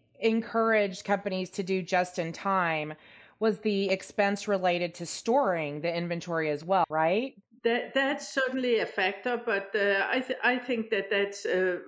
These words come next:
Speaker 2: maybe less of a factor than, uh, than actually holding the cost of the inventory and the risk of obsolescence.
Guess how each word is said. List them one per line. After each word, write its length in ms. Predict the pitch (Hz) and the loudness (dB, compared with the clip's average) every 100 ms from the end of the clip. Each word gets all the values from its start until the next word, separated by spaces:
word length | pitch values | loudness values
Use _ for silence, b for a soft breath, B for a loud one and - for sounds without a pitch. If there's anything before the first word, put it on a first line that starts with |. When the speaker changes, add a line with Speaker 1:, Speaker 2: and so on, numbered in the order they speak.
| 139 | -4
Speaker 2:
maybe 720 | 202 226 233 233 220 202 175 175 | 0 2 0 2 2 2 2 0
less 220 | 202 233 | 0 2
of 160 | 226 - | -2 -2
a 80 | 160 | -4
factor 460 | 196 180 175 180 | 0 0 0 -2
than, 420 | 165 175 165 170 | 0 0 2 2
uh, 160 | 160 160 156 B B - | 4 2 0 B B -2
than 200 | 185 185 | 2 4
actually 440 | 190 - 196 180 | 2 0 0 0
holding 480 | 160 196 180 190 175 | 2 0 2 0 0
the 80 | 160 | -4
cost 380 | - 190 175 | -2 0 0
of 140 | 190 175 | -4 -4
the 100 | 180 | -2
inventory 540 | 170 180 170 - 208 | 0 0 -4 -2 0
and 120 | 185 180 | 0 0
the 100 | 165 | -2
risk 340 | 175 175 - | -2 -4 -2
of 140 | 156 | -2
obsolescence. 920 | 165 156 - 160 156 175 - 120 147 | 0 -2 -2 0 2 0 0 -6 -6